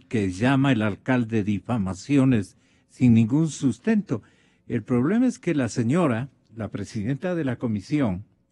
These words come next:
este, parece que está armada, le han dado materiales muy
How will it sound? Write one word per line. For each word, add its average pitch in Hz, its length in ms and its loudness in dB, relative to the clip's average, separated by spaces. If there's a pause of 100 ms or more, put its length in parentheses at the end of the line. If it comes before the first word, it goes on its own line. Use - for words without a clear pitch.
(760)
este, 101 680 -8
parece 123 500 -8
que - 100 -16
está 143 300 -6
armada, 120 460 -4
le 113 120 -6
han 101 120 -8
dado 104 260 -4
materiales 95 760 -10
muy 104 680 -2